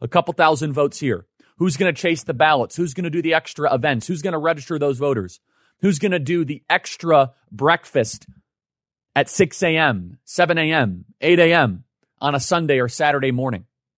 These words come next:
Now, remember, Biden and the regime, they need crises and emergencies to preserve its imperial presidency. They need a barrage of crises. This is a ter-, I could just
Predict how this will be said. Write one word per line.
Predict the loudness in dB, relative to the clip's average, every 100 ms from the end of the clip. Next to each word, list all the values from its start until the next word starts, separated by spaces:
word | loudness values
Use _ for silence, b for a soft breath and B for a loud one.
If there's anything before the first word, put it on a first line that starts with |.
| _ _ _ -2
Now, | 2
remember, | 4 2 0
Biden | 4 6 6 2 -2
and | -4 -4
the |
regime, | -4 0 0 0 -4 _ _ _ _ _
they | 2 2
need | 2
crises | 2 2 2 -4 -4
and | -2
emergencies | -2 -4 -6 -10 -10
to |
preserve | -4 0 2 2 0
its | -8 -8
imperial | -8 -4 -2 -2
presidency. | 2 0 0 -6 -12 -18 _ _ _ _ _ _ _ _ 2
They | 2
need | 4 0 0
a | -2
barrage | -2 2 6 6 6 2 -6 2
of | 6 6 4 -2 _ -2
crises. | 0 2 -2 -8 -12 _ _ _ _ _ _ _ -6
This | -2
is | 2
a | 0
ter-, | 0 -6 0
I | 2
could | 2 0
just | 0 -2 -6